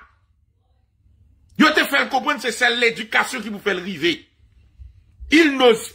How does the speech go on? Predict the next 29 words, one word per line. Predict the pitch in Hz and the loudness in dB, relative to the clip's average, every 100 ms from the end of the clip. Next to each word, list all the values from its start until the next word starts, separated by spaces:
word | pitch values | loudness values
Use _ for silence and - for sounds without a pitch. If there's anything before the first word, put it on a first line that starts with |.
| - | -2
pas, | 349 381 - - _ _ _ _ 190 | 0 2 -4 -16 _ _ _ _ -14
en | |
quelque | - 175 - 165 | -10 -12 -12 -14
sorte, | - 185 - - _ - - | -6 -4 -4 -12 _ -20 0
remettre | 196 240 220 294 - | 4 6 4 0 -2
en | - | -8
question | - 175 - - 269 403 440 - - _ _ _ _ _ _ _ _ _ _ _ _ _ _ _ _ _ | -8 -8 -10 -12 0 2 2 0 -12 _ _ _ _ _ _ _ _ _ _ _ _ _ _ _ _ _
diplôme, | - 302 311 233 285 | 0 2 4 2 4
non. | 403 392 - - _ _ _ _ _ _ _ | 4 4 0 -12 _ _ _ _ _ _ _
Et | 247 | 0
l'épistémère, | 254 262 311 262 - 302 226 208 240 - 254 | 2 0 -2 -8 -4 -2 0 2 2 0 -2
il | 302 | 0
pas | 269 | 0
capable. | 247 254 302 208 - _ _ _ _ _ _ _ - - | 0 2 0 -2 -12 _ _ _ _ _ _ _ -8 0
La | 302 | 2
raison | 330 285 359 - - | 2 0 -2 -4 -10
pour | 262 | -2
laquelle | 254 220 - 240 226 | 0 0 2 2 2
il | 185 208 | -2 -4
n'est | 233 | -4
pas | - 220 180 | -4 -4 0
capable | 170 - - 403 254 - _ | -2 0 2 2 -2 -20 _
de | 190 | -2
remettre | 190 190 160 165 | 0 -4 -8 -12
en | |
question, | - 151 - 202 202 - - | -14 -18 -4 -2 -2 -6 -2
parce | 240 - | 0 2
que | 339 | 2
ceci | 311 - 247 214 - 339 294 | 0 0 -2 -2 -2 -2 -2